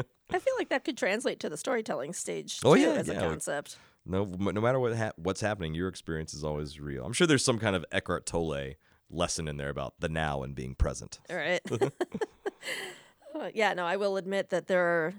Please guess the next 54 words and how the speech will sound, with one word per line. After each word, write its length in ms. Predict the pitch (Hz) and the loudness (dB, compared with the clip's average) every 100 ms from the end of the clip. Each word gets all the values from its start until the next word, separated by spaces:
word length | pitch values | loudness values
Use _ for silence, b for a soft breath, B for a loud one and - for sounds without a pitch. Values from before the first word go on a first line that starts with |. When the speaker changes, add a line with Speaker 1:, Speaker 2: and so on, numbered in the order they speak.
| - | -10
Speaker 2:
a 60 | 190 | -14
few, 720 | - 208 190 180 175 165 185 _ - | -10 0 2 2 2 -2 -4 _ -8
um, 320 | 143 - - 220 | -4 -4 -6 -6
I 80 | 185 | -4
have 120 | - | -4
seen 240 | - 156 151 | -6 -6 -6
your 220 | 143 175 - - | -8 -10 -14 -10
shows 320 | - 143 160 | -6 -4 -4
many 180 | 123 - | -6 -4
times. 400 | 165 117 139 151 | -2 -2 0 6
Speaker 1:
Yes. 220 | 131 - | 6 6
Speaker 2:
And, 240 | 180 185 | 4 4
uh, 60 | 180 | 4
there 220 | 165 180 | 4 6
are 160 | 180 175 | 4 4
a 40 | |
Speaker 1:
<laughs> 40 | 196 | 4
God 100 | 190 | 4
Speaker 2:
few 80 | |
Speaker 1:
bless 100 | 196 | 4
Speaker 2:
things 120 | 208 196 | 2 2
Speaker 1:
you. 40 | |
Speaker 2:
that 100 | 190 | 2
you've 180 | 185 190 | 2 4
done 160 | 214 202 | 4 4
on 140 | 196 | 2
stage 600 | - - - 196 190 170 B B B | 2 0 2 2 2 -2 B B B
where 140 | - 208 | -8 -2
I'm 80 | 214 | 2
like, 140 | 202 | 2
"I 60 | 262 | 0
just 260 | 240 349 - | 0 0 2
wanna 220 | 302 277 | 2 2
know 280 | 233 277 254 | 6 6 6
how 200 | 240 214 | 6 4
he 100 | 190 | 8
does 300 | 277 302 220 | 8 8 8
that." 180 | 180 | 6
And 80 | - | 6
I'm 80 | 233 | 4
like, 140 | 226 | 6
"No, 100 | 285 | 8
I 60 | 285 | 8
don't. 180 | 226 - | 8 2
No, 100 | 233 | 2
I 60 | |
don't. 180 | 208 180 | 4 2
No, 120 | 196 | 0
I 60 | 190 | 2
don't." 220 | 160 214 - | 4 4 10
<laughs> 20 | 254 - 311 - - - 220 - - 440 330 - - - 151 156 190 B B B - | 8 10 0 0 -2 -2 -6 -8 -8 -2 -2 -2 -6 -4 -4 -6 -10 B B B -4
I 60 | 185 | 0
wanna 220 | 190 185 | 2 4
believe. 480 | 208 208 190 180 | 6 6 6 2